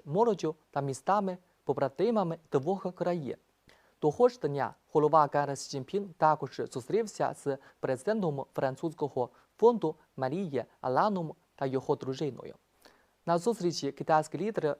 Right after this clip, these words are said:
високо оцінив необхідні зусилля подружжя Марії та фонду Марії щодо піклування та підтримки розвитку китайсько-французьких відносин та справи охорони здоров'я Китаю. Дев'ятого квітня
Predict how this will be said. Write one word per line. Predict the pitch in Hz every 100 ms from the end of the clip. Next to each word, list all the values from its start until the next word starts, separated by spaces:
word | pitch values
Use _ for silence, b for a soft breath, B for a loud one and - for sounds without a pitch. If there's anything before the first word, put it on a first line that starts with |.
| -
високо | 135 - 170 147 139
оцінив | - - 220 165 156 b b -
необхідні | 135 120 220 247 196
зусилля | 147 - 147 120 - _ -
подружжя | 131 143 233 185 175 -
Марії | 135 139 170 127 -
та | 135
фонду | - 208 208 170 b -
Марії | 139 170 151
щодо | - - 139 123
піклування | - 123 117 151 233 202 170 b b
та | -
підтримки | - 135 214 233 160 -
розвитку | 160 156 135 135 127 - _
китайсько-французьких | - 156 208 - 139 139 135 131 220 - 151 - 131
відносин | 151 - 160 - - _ b b b b b _
та | 160 156
справи | 156 160 160 135
охорони | 135 - 143 226 208
здоров'я | 165 147 190 175 170 170
Китаю. | 160 - - - - _ _ b b b _
Дев'ятого | 165 196 190 170 160
квітня | 160 233 - 127